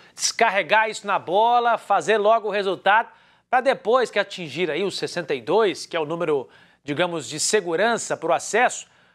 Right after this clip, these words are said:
lutar pela, pelo título. Agora, tem uma Chapecoense daqui a duas rodadas. Joga com o Figueirense, depois já pega a Chape. Então, assim, vai ser um jogo importantíssimo pra esse sonho do título, né, Fred?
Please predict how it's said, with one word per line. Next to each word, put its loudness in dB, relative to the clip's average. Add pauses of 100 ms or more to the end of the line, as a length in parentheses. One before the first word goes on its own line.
(240)
lutar 2
pela, 4
pelo 2
título. 0
Agora, 2 (380)
tem 4
uma 4
Chapecoense 0
daqui 2
a 4
duas -4
rodadas. 0
Joga 4
com -4
o -6
Figueirense, 2
depois 0
já 2
pega 2
a 0
Chape. 0 (400)
Então, 2
assim, -2
vai 4
ser -4
um -4
jogo 2
importantíssimo -2
pra 4
esse -4
sonho -2
do -2
título, -2
né, 2
Fred? -12